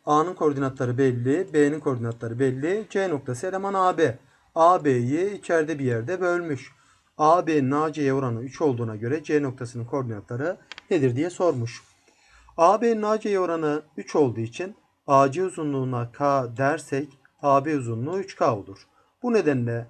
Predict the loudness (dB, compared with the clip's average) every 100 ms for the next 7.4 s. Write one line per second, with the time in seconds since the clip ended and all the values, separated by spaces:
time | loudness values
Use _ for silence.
0 | _ 2 4 4 0 -2 -4 -4 -6 -10
1 | -6 -2 -2 -4 -8 _ _ _ _ _
2 | _ _ _ _ 2 4 4 0 -2 -4
3 | -4 -4 -4 -4 _ _ -14 -4 -4 0
4 | -2 -4 -14 -20 _ _ _ 0 2 2
5 | -2 -2 -2 -2 0 2 2 0 -2 -2
6 | -4 -8 -8 -8 0 0 0 -8 -6 -4
7 | -2 -2 -4 -10